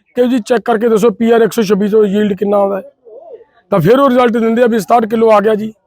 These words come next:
ਤੇ ਇਹ ਜਿੱਦਾਂ ਸ਼ੈਲਰ ਵਾਲਿਆਂ ਨੇ ਰੌਲਾ ਪਾਉਣਾ ਸ਼ੁਰੂ ਕੀਤਾ, ਉਦੋਂ ਕਿਉਂ ਨਹੀਂ ਕੀਤਾ? ਇੱਕ ਗੱਲ। ਦੂਜੀ ਗੱਲ ਹੈ, ਇੱਕ ਨਾ ਜੀ, ਇਹਨਾਂ ਦੇ ਹੀ, ਮਤਲਬ, ਕਾਨੂੰਨ ਦੇ ਮੁਤਾਬਕ ਉਹਦੀ ਚੌਦਵੀਂ ਧਾਰਾ ਜਿਹੜੀ ਉਹ ਕਹਿੰਦੀ ਹੈ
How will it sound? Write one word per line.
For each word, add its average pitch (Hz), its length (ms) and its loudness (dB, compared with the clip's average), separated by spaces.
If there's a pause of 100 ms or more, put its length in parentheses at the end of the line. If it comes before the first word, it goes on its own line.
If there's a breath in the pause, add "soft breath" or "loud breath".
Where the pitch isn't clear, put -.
(800)
ਤੇ - 80 -20
ਇਹ 240 160 4
ਜਿੱਦਾਂ 190 340 0
ਸ਼ੈਲਰ 190 260 -2
ਵਾਲਿਆਂ 220 240 2
ਨੇ 220 80 2
ਰੌਲਾ 202 200 2
ਪਾਉਣਾ 208 220 0
ਸ਼ੁਰੂ 214 200 0
ਕੀਤਾ, 208 180 -2
ਉਦੋਂ 208 200 0
ਕਿਉਂ 226 140 0
ਨਹੀਂ 226 100 0
ਕੀਤਾ? 214 280 -6 (100)
ਇੱਕ - 100 -14 (100)
ਗੱਲ। 120 120 -16 (880)
ਦੂਜੀ 247 300 4
ਗੱਲ 139 180 0
ਹੈ, 113 100 -8 (600 soft breath)
ਇੱਕ 233 140 -6
ਨਾ 269 140 4
ਜੀ, 302 100 2 (200)
ਇਹਨਾਂ 285 400 2
ਦੇ 285 100 2 (200)
ਹੀ, 226 240 2
ਮਤਲਬ, 247 460 0
ਕਾਨੂੰਨ 262 340 2
ਦੇ 254 100 2
ਮੁਤਾਬਕ 180 540 0
ਉਹਦੀ 220 160 -2
ਚੌਦਵੀਂ 254 380 0
ਧਾਰਾ 180 320 0
ਜਿਹੜੀ 202 260 0
ਉਹ 196 120 0
ਕਹਿੰਦੀ 190 360 0
ਹੈ 170 180 -2